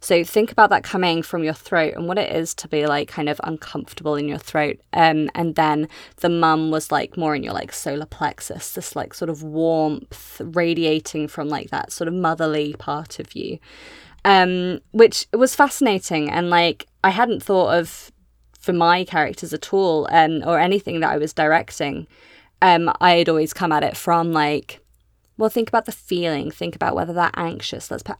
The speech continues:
angst in there, let's put this." And this is actually a really useful technique. Thinking about the physical can really, really change the voice. That was really interesting for me. Um, and I also just, I, I made so many mistakes.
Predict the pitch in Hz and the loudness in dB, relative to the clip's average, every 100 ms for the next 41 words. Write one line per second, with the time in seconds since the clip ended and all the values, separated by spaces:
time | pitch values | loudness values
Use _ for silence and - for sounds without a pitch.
0 | - 185 - - - 180 - 175 - - | -6 -6 -6 -12 -10 -8 -6 -4 -4 -6
1 | - 185 - 190 196 214 240 233 - 226 | 0 0 0 0 0 0 4 4 6 2
2 | 214 - 180 185 180 170 165 170 - 160 | 4 4 4 4 4 0 -4 -6 -8 -8
3 | - 151 - 151 - 190 185 185 175 - | -4 -4 -2 -4 -2 -2 -2 2 4 4
4 | 180 - 165 175 - 160 156 156 - _ | 2 -2 -2 -2 2 4 4 0 -6 _
5 | _ _ _ - 208 196 214 202 185 165 | _ _ _ 0 0 4 6 6 4 0
6 | 160 - _ - - 165 165 - 156 170 | -2 -8 _ -10 -4 -2 -2 -4 -2 0
7 | 147 151 - - - 180 - 175 165 160 | 0 -2 -8 -4 2 4 4 -2 0 0
8 | 156 156 156 175 - 151 151 147 156 151 | 0 -2 -4 -8 -6 -4 -4 -4 -4 -4
9 | - 156 - - 185 185 170 170 175 - | -6 -10 -14 2 6 6 4 0 -6 -12
10 | _ _ _ _ _ _ _ 208 220 302 | _ _ _ _ _ _ _ 6 6 6
11 | 415 403 392 359 - - _ _ _ _ | 6 6 6 2 -4 -20 _ _ _ _
12 | 269 359 - 240 294 349 349 - 302 339 | 6 6 6 6 6 6 2 2 4 4
13 | 339 320 302 262 294 - | 4 4 4 4 4 2